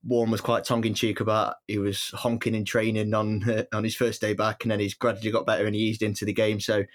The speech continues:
they're little bonuses, obviously, with the bad news with, uh, with Max Bird. You got the good news of, um, Erin Cashin being back on the pitch and looking comfortable again, which is a, a massive bonus for us, getting that partnership back that,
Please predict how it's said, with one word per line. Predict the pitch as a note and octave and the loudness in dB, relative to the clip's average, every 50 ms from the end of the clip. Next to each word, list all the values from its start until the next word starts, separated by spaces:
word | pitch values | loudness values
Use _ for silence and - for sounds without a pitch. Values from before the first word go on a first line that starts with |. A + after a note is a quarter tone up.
| - - - - - - _ _ _ - | -20 -20 -20 -20 -20 -20 _ _ _ -2
they're | C#3 C#3 C#3 B2+ | 0 2 2 4
little | A#2+ A#2+ - A2+ | 2 2 0 2
bonuses, | A2+ B2 A#2 A2+ A2+ A2 G2+ - A2+ G#2 A2+ | 2 2 2 4 2 0 0 0 0 0 0
obviously, | G#2+ G#2 G2+ - A#2 A2 | 0 -2 0 -2 0 2
with | A2 G#2+ G2 - | 2 0 0 0
the | - G2 | -4 0
bad | - A#2+ A#2+ A#2 | 0 0 2 2
news | A2+ A2 A2+ A2 G#2 G#2+ - - - - - | 2 2 2 2 0 -2 -4 -6 -8 -12 -4
with, | - G#2+ G2 G2 _ _ - _ - - | -2 -2 -2 -2 _ _ -20 _ -4 -2
uh, | G#2+ | 0
with | G#2 G2 F#2+ | 0 0 0
Max | G#2+ G#2 - - - | 0 -2 -2 -2 -2
Bird. | - A2 A2 A2 G2+ - | 0 2 2 2 0 0
You | G#2+ | 0
got | - - F2+ | -2 0 0
the | A2+ | 0
good | A2+ A#2+ G2+ | 0 0 0
news | G#2+ G#2+ G#2+ G#2 F#2+ G#2+ | 2 2 2 2 2 0
of, | G#2+ F#2+ - - - - _ _ _ _ _ _ _ _ _ - | 0 -2 -2 -8 -16 -18 _ _ _ _ _ _ _ _ _ -4
um, | - G#2 G2+ G2 F#2+ F#2+ F#2+ F#2 - _ _ - | -2 2 2 2 2 2 0 -2 -4 _ _ -4
Erin | A2+ A2 G#2+ F#2 | -2 -2 -2 -2
Cashin | - A#2 G#2 - - A2 G2 | -2 -4 -4 -2 -2 -2 0
being | A2 G#2+ G#2 G2+ | 0 0 0 0
back | F#2+ A2+ G#2+ F#2 - | 0 0 -2 0 0
on | A2 G#2+ | 0 0
the | G#2 F#2+ | 0 -2
pitch | - A#2 - - - | 0 -2 -2 -2 -2
and | G#2+ G#2+ | -2 -2
looking | G#2 G2+ - G#2+ F#2 | -2 -2 -4 -4 -2
comfortable | - A2+ F#2 - - - G#2+ | -2 -4 -4 -4 -4 -2 -2
again, | G#2 G2 G#2+ G#2+ G#2+ G2+ | 0 0 0 0 0 0
which | G2+ G2 - | -2 -2 -2
is | G#2 G2+ | -2 0
a, | G#2 G#2 F#2+ D#2+ | 0 2 2 0
a | F#2+ | 0
massive | G#2+ G#2 - - - G#2 | 0 -2 -2 -2 -4 -4
bonus | F#2+ G#2 G#2 G#2 G2 F#2 | -2 0 0 0 -2 -4
for | - A2 G#2+ | -4 -4 -4
us, | G2 - - - | -4 -4 -6 -8
getting | - A2 G#2 F2+ | -4 -2 -2 0
that | G#2+ - - | -2 -4 -2
partnership | - A2 - G2+ G2 - G2 - | 0 0 0 0 -2 -4 -6 -2
back | - G#2 G2+ - - - | -2 -2 -2 -2 -6 -4
that, | - G#2 F#2 - | -2 -2 -2 -2